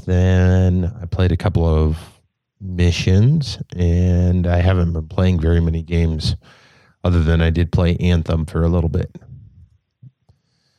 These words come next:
But to stay on topic with, uh,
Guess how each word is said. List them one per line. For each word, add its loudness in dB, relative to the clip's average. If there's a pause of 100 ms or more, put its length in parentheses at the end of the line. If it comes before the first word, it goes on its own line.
(220)
But -2
to 0
stay 0
on 0 (520)
topic -2
with, 0
uh, -14